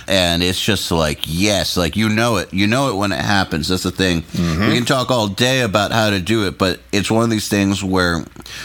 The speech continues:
Speaker 1: when it happens, you know it because, like, you have an, uh, this em-, emotional reaction to it. And then when you start adding layers and harmonies and everything, it becomes an act of joy almost to,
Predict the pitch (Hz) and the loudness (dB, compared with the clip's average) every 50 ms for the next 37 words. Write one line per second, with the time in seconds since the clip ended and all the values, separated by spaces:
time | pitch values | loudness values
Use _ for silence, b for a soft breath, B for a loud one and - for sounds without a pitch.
0 | B B B 98 107 101 98 76 107 113 117 120 127 - 131 123 120 110 110 104 | B B B 2 2 2 2 2 2 2 2 0 0 0 0 -2 0 2 2 2
1 | 101 104 104 107 113 117 - - 92 90 - - 95 90 87 82 73 78 85 82 | 2 2 2 2 0 0 -2 -2 -4 -4 -2 0 0 0 0 0 -2 0 0 0
2 | 82 80 - 87 92 101 98 92 87 87 85 82 78 71 - - - - - - | 0 0 0 0 2 2 2 2 2 0 0 0 0 -2 -4 -8 -18 -20 -14 -8
3 | - 90 87 85 - - 87 82 78 71 - - - 85 87 87 90 92 90 - | -4 -2 -2 0 0 0 0 0 0 -2 -4 -2 -2 0 2 2 2 0 0 0
4 | 95 92 90 87 85 82 80 B B B B B B B - 80 85 85 85 85 | 0 2 2 2 2 0 -2 B B B B B B B -2 0 0 2 2 2
5 | 92 92 - - 76 67 65 - - 73 69 64 50 - - - - - - - | 0 0 -2 -2 -4 -4 -4 -2 -2 -2 -2 -2 -4 -8 -12 -18 -20 -20 -14 -4
6 | - 104 104 104 110 117 127 127 113 104 98 - - - - - - - 101 101 | 0 0 2 2 2 0 0 0 0 -2 -4 -8 -14 -20 -20 -14 -4 0 2 2
7 | 104 104 - - 117 107 104 - - 98 95 95 92 92 90 87 87 - B B | 2 2 2 0 0 0 0 0 0 0 0 2 2 2 0 0 -2 -4 B B
8 | B B B B B B B B B B - - 90 95 104 101 95 95 98 92 | B B B B B B B B B B -4 0 2 2 2 2 2 0 0 0
9 | - 92 85 92 107 110 107 101 98 92 87 87 82 80 82 - 80 90 87 90 | -2 -2 2 2 2 2 4 2 2 2 0 0 -2 -2 -4 -2 0 0 2 2
10 | 95 101 107 104 92 - 92 90 87 85 85 - B B B B B - 101 110 | 2 2 2 0 0 0 0 0 0 0 -2 -4 B B B B B -2 -2 0
11 | - 269 - - - 117 117 113 107 101 92 - - - - - - - 92 90 | 0 0 -2 0 2 2 2 2 2 0 -2 -4 -6 -8 -10 -12 -4 -2 0 2
12 | 95 98 98 95 - 87 80 76 - - 104 101 104 104 90 85 82 - - 85 | 2 2 2 0 0 -2 -2 -2 -2 -2 0 0 2 2 0 0 -2 -2 0 0
13 | 87 85 82 82 78 76 80 - - - - 90 87 78 73 71 | 0 2 0 0 0 -2 -2 -4 -6 -4 -2 0 0 0 0 -2